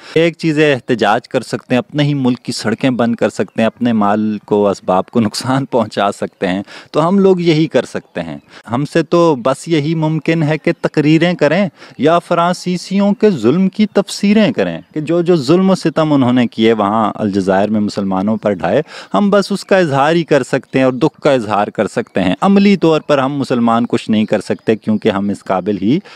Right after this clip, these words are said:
नहीं हैं। और तुम लड़ते रहो, लड़ते रहो, लड़ते रहो। और दूसरी तरफ जो अलजज़ायर के मुसलमान हैं उनका काम लड़ना है और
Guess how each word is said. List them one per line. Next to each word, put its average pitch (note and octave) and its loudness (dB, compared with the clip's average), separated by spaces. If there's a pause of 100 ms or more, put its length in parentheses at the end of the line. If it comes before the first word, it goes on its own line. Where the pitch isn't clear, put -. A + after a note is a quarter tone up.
(180)
नहीं G3 4
हैं। G#2+ -4 (300)
और D3 2 (100)
तुम C#3+ 0
लड़ते A#2 2
रहो, A#2 2
लड़ते A2 2
रहो, G#2 4
लड़ते G2+ 0
रहो। F#2 2
और A#2 2
दूसरी A#2 -2
तरफ A#2 0
जो A2+ 0
अलजज़ायर A2+ 0
के B2 -6
मुसलमान B2 -2
हैं C#3 -2
उनका D3 -4
काम F3 0
लड़ना F3+ 0
है C3+ 2
और D#3+ 2